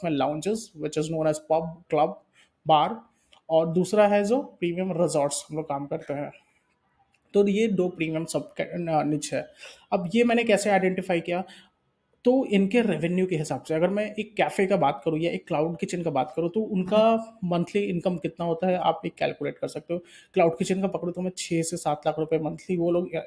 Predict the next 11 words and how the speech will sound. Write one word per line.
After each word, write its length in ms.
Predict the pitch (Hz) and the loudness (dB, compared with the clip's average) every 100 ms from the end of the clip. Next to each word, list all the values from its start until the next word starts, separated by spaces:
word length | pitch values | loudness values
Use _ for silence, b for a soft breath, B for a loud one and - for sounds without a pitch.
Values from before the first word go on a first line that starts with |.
| - | -8
income 320 | 170 151 165 | -6 -4 -6
अर्न 400 | 165 _ 165 156 | -6 _ -4 -4
करते 320 | 156 147 147 165 | -2 -4 -2 -6
हैं। 220 | 170 190 b b b b - | -6 -10 b b b b -2
अगर 140 | 160 | 2
मैं 140 | 165 165 | 2 0
profit 360 | - 139 - | 0 -2 -2
की 80 | - | 0
बात 220 | 175 160 - | 2 2 2
करूँ, 140 | |
तो 100 | 180 | 2